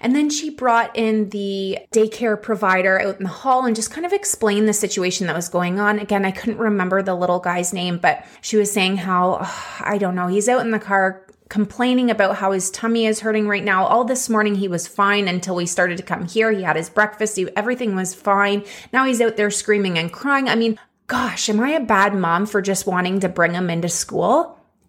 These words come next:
And I looked at her and I was like, "No, don't you do that." You are not a bad mom.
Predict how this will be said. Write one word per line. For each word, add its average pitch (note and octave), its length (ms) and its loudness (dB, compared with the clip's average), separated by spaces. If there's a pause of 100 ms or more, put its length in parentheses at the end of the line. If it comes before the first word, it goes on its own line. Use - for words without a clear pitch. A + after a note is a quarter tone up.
And G#3+ 160 4
I G3 220 2
looked F#3 360 -2
at A3+ 140 -2
her C4 280 -2
and A3+ 140 0
I F#3 120 2
was F#3 200 -2
like, F3+ 420 -2
"No, E3+ 460 -2 (260)
don't F#3 300 0
you F#3+ 60 -4
do F3+ 160 -2
that." D#3 340 -6 (440)
You A3 140 2
are A3 120 4
not G3 240 2
a F#3+ 40 -4
bad A3 260 2
mom. G3+ 460 0